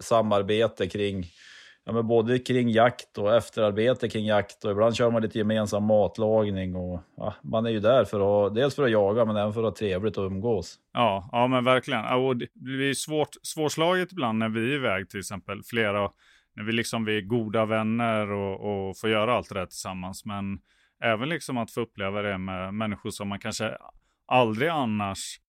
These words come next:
Speaker 2: om man säger, man har ingen naturlig, eh, knutpunkt annars eller någonting, eh, utan att man ses bara för det här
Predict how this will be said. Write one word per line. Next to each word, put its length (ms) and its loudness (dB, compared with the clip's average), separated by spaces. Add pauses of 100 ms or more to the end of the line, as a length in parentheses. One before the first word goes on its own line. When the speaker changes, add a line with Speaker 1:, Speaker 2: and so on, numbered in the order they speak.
(120)
Speaker 2:
om 120 -6
man 80 0
säger, 160 2
man 260 2
har 80 4
ingen 280 0
naturlig, 800 0
eh, 640 -8
knutpunkt 640 2
annars 440 0
eller 140 -2
någonting, 420 -8 (260)
eh, 360 -6
utan 260 -2
att 120 -2
man 100 -4
ses 300 -4
bara 480 0
för 160 -10
det 80 -4
här 360 -2